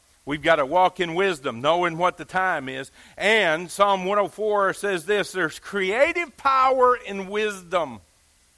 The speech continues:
In other words, whenever we acquire wisdom, and the book of Proverbs is full of this, seek wisdom. One of the most important things that you can get.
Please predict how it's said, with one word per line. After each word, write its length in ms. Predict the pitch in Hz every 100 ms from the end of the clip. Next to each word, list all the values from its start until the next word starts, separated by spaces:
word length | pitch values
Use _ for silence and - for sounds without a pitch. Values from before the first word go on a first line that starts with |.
| _ _ _ _ _ _ _ _ _ _ _ _ 139
In 100 | 175
other 180 | 254
words, 280 | 254 254 208
whenever 340 | 233 254 247 220
we 260 | 214 247
acquire 400 | 214 214 233 220
wisdom, 600 | 180 220 202 156 175 180
and 120 | 156
the 120 | 147 143
book 260 | 170 190
of 80 | 156
Proverbs 500 | 185 185 180 175 135
is 140 | 139
full 380 | - - 190 165
of 80 | 143
this, 240 | 160 143 - - _ _ _ _ _ -
seek 300 | - 180 143
wisdom. 400 | 156 110 98 82 _ _ _ _ _ _ _
One 180 | 170 170
of 60 |
the 80 | 147
most 420 | 151 190 196 -
important 420 | 185 156 190 165 151
things 220 | 165 139
that 140 | 147
you 120 | 147
can 200 | 135 131
get. 200 | 120 107